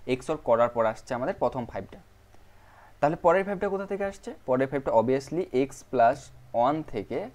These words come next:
কত পর্যন্ত আসছে? এন পর্যন্ত। ওয়ান থেকে এন পর্যন্ত এক্সওর করার পর আমার আসছে পরের ফাইভটা।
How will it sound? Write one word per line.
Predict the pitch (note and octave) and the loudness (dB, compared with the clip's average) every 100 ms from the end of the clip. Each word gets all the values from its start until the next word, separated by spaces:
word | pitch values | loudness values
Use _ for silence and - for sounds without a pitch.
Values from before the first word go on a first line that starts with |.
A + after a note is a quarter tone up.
| - | -16
কত | B2+ A2+ | -8 -6
পর্যন্ত | A#2+ C3 C3+ | -4 -6 -4
আসছে? | C#3+ - C4+ - - - - - - - - - - | -4 -6 -14 -14 -20 -20 -20 -20 -20 -20 -20 -12 -2
এন | B2 C#3 | 0 0
পর্যন্ত। | C3 G#2 F2 D2+ - - - - - - - - - - | -4 -6 -6 -14 -16 -18 -20 -20 -20 -20 -20 -20 -20 -8
ওয়ান | - A#2 | -2 -2
থেকে | A2+ A2+ - | -4 -8 -8
এন | A#2+ C#3+ D3+ | -4 -6 -2
পর্যন্ত | C3 G2+ F2 G2 A2+ E3+ B3 - - - | -4 -4 -12 -8 0 0 0 -14 -20 -6
এক্সওর | B2 B2+ - D3 | -4 -4 -4 -4
করার | A2+ G#2+ G#2 | 0 0 0
পর | G2+ A#2 | 0 0
আমার | G#2 G#2+ - - | 0 -6 -12 -12
আসছে | G#2+ - G3 | -12 -6 -2
পরের | F#3 B2 A2 | 4 4 4
ফাইভটা। | - - - | -4 -18 -20